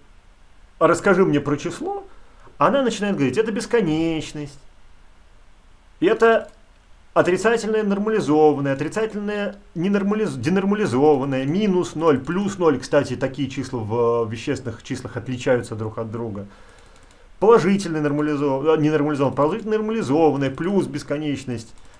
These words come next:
аварийный нан и тихий нан.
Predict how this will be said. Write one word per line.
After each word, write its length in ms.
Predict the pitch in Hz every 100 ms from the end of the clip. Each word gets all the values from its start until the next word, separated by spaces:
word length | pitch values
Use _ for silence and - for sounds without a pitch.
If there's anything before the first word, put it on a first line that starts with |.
| - - -
аварийный 540 | 151 170 247 262 226
нан 380 | 220 208 196 202 - -
и 480 | 165 196 220 208 - -
тихий 300 | - 143 113
нан. 240 | 107 101